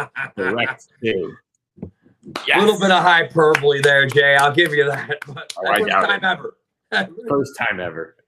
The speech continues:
Speaker 2: It was one of those moments where I was so happy when it happened, I didn't even care if I lost. <laughs>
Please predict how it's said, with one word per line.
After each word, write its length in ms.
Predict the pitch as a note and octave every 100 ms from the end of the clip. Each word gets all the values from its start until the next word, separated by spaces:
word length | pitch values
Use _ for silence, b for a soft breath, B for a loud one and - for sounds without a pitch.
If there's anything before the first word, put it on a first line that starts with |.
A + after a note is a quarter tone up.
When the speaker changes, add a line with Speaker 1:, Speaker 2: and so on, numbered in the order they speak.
| -
Speaker 2:
It 60 | C3+
was 120 | C3
one 120 | D3
of 60 | D#3
those 140 | D#3+
moments 340 | C3+ C#3 C#3 -
where 240 | A#2 - G#2
I 140 | G2
was 180 | A2+ -
so 140 | C#3
happy 300 | B2+ B2 C3
when 120 | C3 G#2+
it 60 |
happened, 340 | B2+ A#2 A#2+ -
I 120 | -
didn't 200 | F#2+ A2 A2+
even 140 | F#2+
care 180 | - G#2+
if 80 | G2+
I 80 | F2
lost. 540 | D#2+ - - -
<laughs> 40 | -